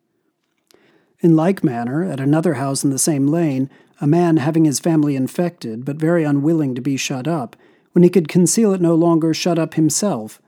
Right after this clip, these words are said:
That is to say, he set the great red cross upon his door with the words, "Lord, have mercy upon us," and so deluded the examiner, who supposed it had been done by the constable, by order of the other examiner, for there were two examiners to every district or precinct.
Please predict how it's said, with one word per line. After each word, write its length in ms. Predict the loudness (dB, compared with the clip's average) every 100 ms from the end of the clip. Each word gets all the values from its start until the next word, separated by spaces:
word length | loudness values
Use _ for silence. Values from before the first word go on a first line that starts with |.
| _ -6
That 120 | 0
is 160 | 0 -2
to 100 | -2
say, 340 | 0 0 -2 -6 _
he 120 | -2
set 220 | 0 0 0
the 60 |
great 280 | 0 0 0
red 200 | -2 -4
cross 400 | -4 -4 -2 -4
upon 220 | -4 0
his 160 | -2 -2
door 380 | 0 0 -2 -4
with 160 | -6
the 60 | -4
words, 360 | -2 -4 -4
"Lord, 300 | -2 0 0
have 160 | -2 0
mercy 320 | 0 2 -2
upon 280 | -2 0 0
us," 200 | 0 -6 -16 _ -2
and 100 | 0
so 200 | 2 4
deluded 420 | 4 4 2 2
the 140 | 0
examiner, 600 | -2 0 0 0 -2 -6 -2
who 80 | -2
supposed 440 | 0 2 2 0
it 120 | -2
had 160 | -2 0
been 180 | 2 2
done 220 | 2 2
by 140 | 0
the 80 | -4
constable, 580 | -2 0 0 -6 -10 -12 -16 -20 -6
by 100 | 0
order 320 | 0 2 -2
of 60 | -2
the 160 | -2
other 280 | 0 0 0
examiner, 600 | -2 -10 -10 -10 -10 -12 _ _
for 140 | -6
there 120 | -4
were 80 | -4
two 200 | 0 2
examiners 580 | 2 0 0 2 0 -4
to 80 | -6
every 240 | -2 -2
district 420 | 0 -2 -2 -6
or 60 | -8
precinct. 640 | -2 -2 -2 -4 -10 -14